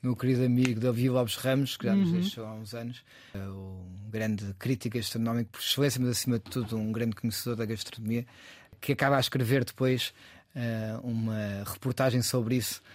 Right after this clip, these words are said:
Speaker 1: a brincar comigo, que ia falar que,
Speaker 2: <laughs>
Speaker 1: dizer que eu até parecia mais italiano do que, eh, árabe, e que, eh, numa altura que se falava muito
Speaker 2: Uhum.
Speaker 1: deste lado por causa do onze de setembro.
Speaker 2: Exatamente. E, e já recebeu a Gwyneth Paltrow,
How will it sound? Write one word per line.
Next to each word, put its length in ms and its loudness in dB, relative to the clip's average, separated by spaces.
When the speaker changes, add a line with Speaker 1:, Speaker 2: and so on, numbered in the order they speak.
Speaker 1:
a 140 -6
brincar 400 -2
comigo, 400 -2
que 140 -6
ia 100 -2
falar 340 -4
que, 120 -8
Speaker 2:
<laughs> 680 -2
Speaker 1:
dizer 140 -8
que 80 -10
eu 260 -6
até 200 0
parecia 320 2
mais 260 4
italiano 800 4
do 180 4
que, 140 2
eh, 60 -6
árabe, 420 2
e 40 -2
que, 240 0
eh, 360 4
numa 180 4
altura 280 4
que 80 -4
se 60 -4
falava 220 4
muito 280 4
Speaker 2:
Uhum. 680 4
Speaker 1:
deste 320 -8
lado 220 -6
por 100 -12
causa 220 0
do 120 0
onze 200 0
de 80 2
setembro. 260 2
Speaker 2:
Exatamente. 760 -4
E, 320 8
e 40 8
já 160 6
recebeu 560 6
a 80 6
Gwyneth 560 4
Paltrow, 640 0